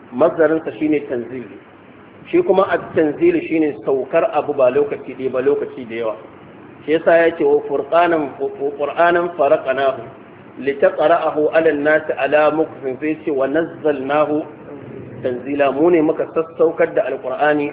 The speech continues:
sassaukarwa, in ji Allah subhanahu wa ta'ala. Da haka idafar da Allah ya a nan gurin, ya ce, "Ala abdina," to, ita malaman balaga suke ce mata, wato, idafatu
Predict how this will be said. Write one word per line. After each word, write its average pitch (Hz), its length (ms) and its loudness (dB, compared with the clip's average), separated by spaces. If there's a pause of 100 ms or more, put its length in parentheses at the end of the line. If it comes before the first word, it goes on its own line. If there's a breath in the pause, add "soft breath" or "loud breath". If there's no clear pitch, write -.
(600)
sassaukarwa, 165 720 4
in 139 140 -2
ji 143 80 2
Allah 147 340 2
subhanahu 123 560 -4
wa 123 120 -2
ta'ala. 107 360 -8 (680)
Da 175 200 4
haka 196 160 -4
idafar 175 560 4
da 151 160 2
Allah 175 220 4
ya 160 180 4
a 151 60 2
nan 151 180 2
gurin, 143 240 2 (880)
ya 185 140 2 (100)
ce, 185 160 4
"Ala 165 480 6
abdina," 139 640 0 (720)
to, 127 80 -4
ita 165 240 2
malaman 165 400 4
balaga 156 480 4
suke 156 320 -6
ce 165 80 0
mata, 151 400 2 (560)
wato, 143 400 2
idafatu 165 560 0